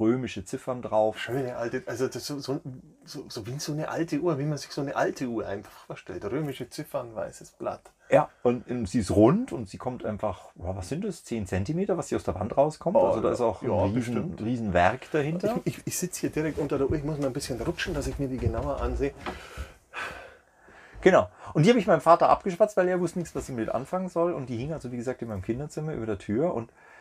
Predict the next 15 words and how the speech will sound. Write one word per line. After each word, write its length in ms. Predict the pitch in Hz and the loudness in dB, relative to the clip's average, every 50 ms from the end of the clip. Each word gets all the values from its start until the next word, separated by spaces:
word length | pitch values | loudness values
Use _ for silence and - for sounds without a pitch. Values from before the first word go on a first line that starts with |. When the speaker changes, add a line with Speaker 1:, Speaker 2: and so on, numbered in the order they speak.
| - - - _ _ _ _ - | -20 -20 -20 _ _ _ _ 2
Speaker 1:
irgendwann 300 | - 117 131 131 123 120 | 2 2 4 4 2 2
bin 100 | 110 123 | 2 -2
ich 60 | 120 | -2
ein 40 | 98 | -4
bisschen 220 | 107 107 - - - | -4 -4 -6 0 2
älter 260 | 90 117 135 147 139 | 2 4 4 2 4
geworden 340 | 127 127 131 131 135 135 127 | 6 6 8 8 6 4 0
und 220 | 107 101 - - | -6 -8 -8 -10
hab 140 | 113 104 - | -14 -12 -10
dann 120 | - 101 95 | -8 -6 -6
irgendwann 220 | 107 110 113 107 | -6 -4 -4 -2
mal 80 | 95 90 | 0 0
einen 100 | 85 80 | 0 2
Segelschein 540 | 80 - 120 147 139 - - 127 123 123 123 | 0 0 0 0 -4 -4 -2 -4 -2 -2 -4
gemacht, 380 | 123 120 120 127 127 - - | -4 -2 -2 -2 -2 -2 -12